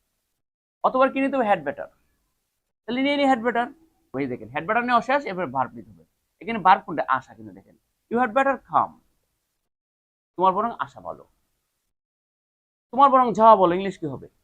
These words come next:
"You had better go।" তোমার বরং লেখা ভালো, ইংলিশ কি হবে? "You had better write।"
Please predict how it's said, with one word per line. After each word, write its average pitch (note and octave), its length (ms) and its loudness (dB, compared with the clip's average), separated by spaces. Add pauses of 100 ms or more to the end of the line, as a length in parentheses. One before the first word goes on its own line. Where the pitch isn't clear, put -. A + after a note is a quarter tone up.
(520)
"You G3 140 2
had F#3+ 120 0
better A3 280 -6
go।" F2+ 120 -12 (800)
তোমার C#4 260 4
বরং A#3+ 260 2
লেখা F#3+ 280 4
ভালো, E3+ 180 0
ইংলিশ F3 260 -6
কি C#3+ 60 -12
হবে? G2 220 -12 (440)
"You D#3 120 0
had F3 120 -2
better G3+ 260 -4
write।" G3+ 260 -4